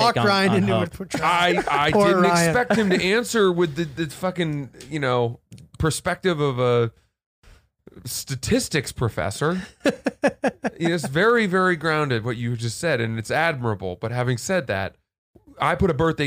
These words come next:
Speaker 3: a cupcake with, in front of you right now on your birthday. It's a lit candle.
Speaker 2: Yeah.
Speaker 3: Are you really thinking, "I hope that I get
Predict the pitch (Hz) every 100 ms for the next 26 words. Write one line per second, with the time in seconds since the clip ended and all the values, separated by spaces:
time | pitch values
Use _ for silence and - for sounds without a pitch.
0 | - - - 170 - 101 110 110 123 -
1 | 220 143 117 135 214 180 139 110 - 185
2 | 175 120 113 - 80 107 113 117 123 202
3 | - 147 131 87 - - 92 85 _ _
4 | _ _ 123 156 214 214 202 151 185 147
5 | 131 - 113 113 113 120 123 _ _ _
6 | _ _ _ _ _ - 117 120 117 -
7 | 107 98 95 101 98